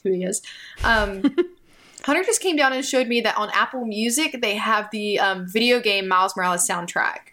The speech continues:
Speaker 1: on Apple Music.
Speaker 2: Ooh.
Speaker 1: Um, so they have the whole
Speaker 2: Gosh.
Speaker 1: soundtrack on, uh, Apple Music, and it's supposed to be really
Speaker 2: Nice.
Speaker 1: good. So Hunter just said, "It's
Speaker 2: Okay.
Speaker 1: sick."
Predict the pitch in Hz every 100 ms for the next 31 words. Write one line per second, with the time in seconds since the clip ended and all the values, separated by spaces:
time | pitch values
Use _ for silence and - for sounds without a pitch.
0 | _ - 190 180 180 180 180 175 - -
1 | - 277 294 269 254 254 254 247 247 202
2 | 214 240 240 240 240 202 220 196 214 202
3 | 196 214 208 220 196 208 196 185 - 220
4 | 185 175 190 190 185 185 180 175 196 190
5 | 185 - _ _ - 202 - - - -
6 | 254 214 254 233 196 190 170 170 - -
7 | 185 - _ _ _ - _ _ _ _
8 | - 226 208 - 220 254 370 359 453 202
9 | -